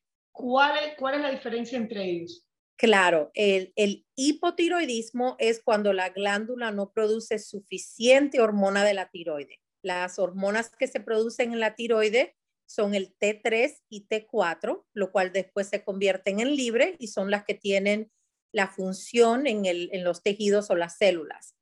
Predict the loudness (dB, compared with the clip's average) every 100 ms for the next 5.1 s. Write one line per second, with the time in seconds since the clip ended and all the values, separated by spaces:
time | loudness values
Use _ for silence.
0 | _ _ _ -4 -4 2 2 4 4 4
1 | 4 0 -4 -8 -8 -6 -2 -2 0 -2
2 | -4 -6 -6 -4 -2 0 -2 -2 -6 -8
3 | -6 -6 -4 -4 -6 -4 -2 0 0 -2
4 | 0 0 0 -2 -12 -2 0 2 2 0